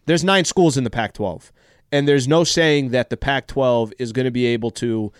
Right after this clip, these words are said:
The biggest issue that they've had is while they were waiting for the perfect deal, the Big twelve took the deal from Fox, they took the deal from E S P N.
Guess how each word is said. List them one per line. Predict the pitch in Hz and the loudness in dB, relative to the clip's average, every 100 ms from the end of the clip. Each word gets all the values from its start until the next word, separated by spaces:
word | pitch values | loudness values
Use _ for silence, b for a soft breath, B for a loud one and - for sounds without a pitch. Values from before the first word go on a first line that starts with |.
| b - | b -8
The | 135 | -2
biggest | 196 220 - | 0 0 -2
issue | 196 - 180 | -2 -2 -2
that | 139 151 | -2 0
they've | 151 | 0
had | 127 123 117 | 0 -2 0
is | 120 113 | -4 -4
while | 127 131 127 | 0 0 0
they | 113 143 185 | 0 2 2
were | 190 | 2
waiting | 147 147 156 156 | 2 2 2 -2
for | - | -2
the | 123 | -4
perfect | - 156 151 151 120 | -2 -2 -2 -4 0
deal, | 135 156 175 b b _ | 2 2 2 b b _
the | 131 | -4
Big | 113 175 - | 2 2 2
twelve | 165 160 147 - | 2 2 2 0
took | 202 - | -2 0
the | 165 | 0
deal | 139 147 | 2 2
from | - 120 | 0 -6
Fox, | 107 156 160 160 - | -4 -2 -2 -2 -6
they | 127 | -6
took | - - | -4 -4
the | 147 | 0
deal | 147 139 | 0 0
from | 127 | -2
E | 123 | -2
S | 120 - | -4 -4
P | 127 131 | -2 0
N. | 151 | 0